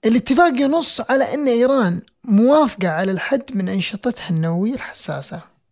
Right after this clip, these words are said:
فلو تسألني وش حساسة أصلًا، بقول لك الأنشطة الحساسة في السياق النووي هذا هي من خلالها تقدر تصنع سلاح نووي، مثل إنك ترفع تخصيب اليورانيوم،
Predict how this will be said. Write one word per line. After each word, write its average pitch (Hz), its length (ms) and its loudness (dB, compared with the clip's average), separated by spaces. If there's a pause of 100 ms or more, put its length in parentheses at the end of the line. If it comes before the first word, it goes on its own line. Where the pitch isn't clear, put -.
(180)
فلو 226 220 2
تسألني 320 380 2
وش 269 240 2
حساسة 202 560 2
أصلًا، 180 380 -6 (560)
بقول 214 200 -2
لك 247 100 -4
الأنشطة 254 400 0
الحساسة 202 880 0
في - 160 -8
السياق 233 420 2
النووي 185 400 0
هذا 185 480 -6 (360)
هي 311 240 6
من 262 180 4
خلالها 262 520 2
تقدر 233 440 0
تصنع 285 500 -2
سلاح 226 360 0
نووي، 147 400 -4 (500)
مثل 277 220 0
إنك 233 240 4
ترفع 196 420 0
تخصيب - 400 -4
اليورانيوم، 170 960 2